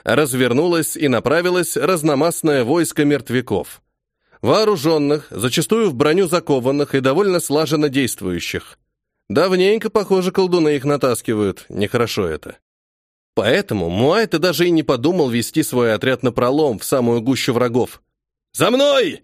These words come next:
крикнул он. "Бежим как можно быстрее!" И рванул левее, в обход толпы у мертвей, надеясь проскочить между ними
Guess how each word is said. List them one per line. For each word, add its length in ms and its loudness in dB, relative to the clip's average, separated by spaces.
крикнул 400 0
он. 240 -2
"Бежим 460 0
как 160 0
можно 320 2
быстрее!" 640 0
И 200 2
рванул 400 0
левее, 600 0
в 100 0
обход 380 -2
толпы 280 0
у 160 2
мертвей, 540 -2
надеясь 480 0
проскочить 640 -2
между 340 0
ними 400 0